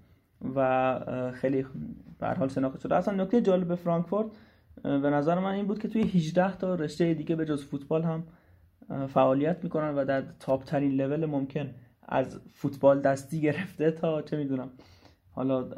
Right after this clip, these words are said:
باقی رشته‌ها خیلی پر و پیمون هستن. اه، گفتم که خیلی توی مارکت به اون صورت نمیان، اه، دست به خرید هنگفتی بزنن، اما، اه، برای اولین،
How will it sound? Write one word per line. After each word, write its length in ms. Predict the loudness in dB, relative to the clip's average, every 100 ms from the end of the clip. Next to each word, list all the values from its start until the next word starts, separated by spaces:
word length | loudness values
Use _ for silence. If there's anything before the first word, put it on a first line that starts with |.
| -12 -4
باقی 360 | 2 4 4 2
رشته‌ها 400 | 0 -2 0 0
خیلی 460 | 2 -2 0 -4 -6 _ _ _ _
پر 180 | 2
و 40 | 2
پیمون 320 | 2 2 4
هستن. 520 | 4 4 2 2 0 -4 -6
اه، 280 | 0 0 0 -2 -8 _ _
گفتم 280 | -2 2 2
که 100 | 2
خیلی 540 | -2 2 6 6 6 2
توی 300 | 2 2 2
مارکت 560 | 4 2 4 0 0
به 80 | 0
اون 160 | 0 0
صورت 320 | 0 -2 2
نمیان، 520 | 4 4 4 0 -2 -12 -20 -20 _ -10
اه، 320 | -4 0 0
دست 280 | 2 0 0
به 60 |
خرید 280 | -2 0 0
هنگفتی 480 | 0 0 2 0 0
بزنن، 400 | 0 0 0 2
اما، 360 | 2 0 -2 -8 -20 -20 _ -16 -4
اه، 280 | 0 2
برای 420 | 4 6 6 4 2
اولین، 800 | 2 2 2 -2 0 -2 -2